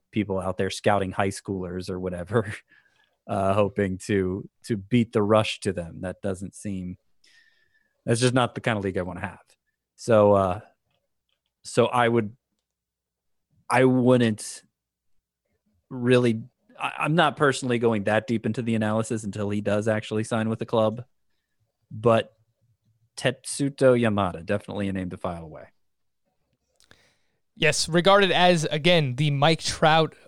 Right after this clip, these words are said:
Speaker 2: of Japan. Uh, yeah, like, just a name to remember. It's,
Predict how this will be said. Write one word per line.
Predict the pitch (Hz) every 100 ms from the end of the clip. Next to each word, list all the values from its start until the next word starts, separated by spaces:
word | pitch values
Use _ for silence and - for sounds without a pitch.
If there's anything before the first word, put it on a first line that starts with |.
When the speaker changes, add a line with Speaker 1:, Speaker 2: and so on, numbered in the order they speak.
| -
Speaker 2:
of | 175 151 139 -
Japan. | 131 139 - - 170 160 143 143 - _ _
Uh, | 143 147 143 -
yeah, | 208 131
like, | 170 151 -
just | 233 226 - _ _ -
a | 185
name | 208 202
to | -
remember. | 175 135 143 156 147 147 147
It's, | 147 - -